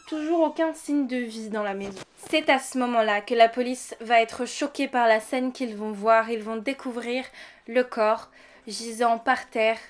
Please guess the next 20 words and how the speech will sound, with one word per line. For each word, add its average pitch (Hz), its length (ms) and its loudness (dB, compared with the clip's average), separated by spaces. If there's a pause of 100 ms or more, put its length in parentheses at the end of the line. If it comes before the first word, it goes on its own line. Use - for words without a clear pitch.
(140)
de 220 160 0
Guy 208 280 -14 (140)
Lecomte. 196 800 -4
Il 294 120 0
est 330 60 4
dans 302 200 4
une 277 360 0
flaque 254 560 0
de 220 160 -4
sang 262 560 0
et 233 80 -2
son 233 220 -8
corps 247 200 -2
est 240 60 -2
malheureusement 220 640 2
dans 220 240 -2
un 220 80 0
assez 220 300 -2
mauvais 220 360 -2
état. 190 360 -6